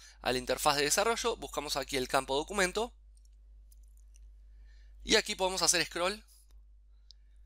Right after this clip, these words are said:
y aquí tenemos una opción que dice formato de valores, ¿sí? Entonces vamos a exigir que el usuario escriba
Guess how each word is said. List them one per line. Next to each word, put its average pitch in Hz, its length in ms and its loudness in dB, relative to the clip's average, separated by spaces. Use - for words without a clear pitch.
y 165 140 4
aquí 208 160 0
tenemos 196 320 0
una 190 100 -4
opción 190 240 -4
que 185 80 4
dice 190 300 4
formato 170 720 0
de 165 120 2
valores, 139 560 2
¿sí? - 160 -4
Entonces 170 460 0
vamos 196 240 4
a - 20 4
exigir 196 540 0
que - 100 -4
el 147 80 0
usuario 160 320 2
escriba 156 480 2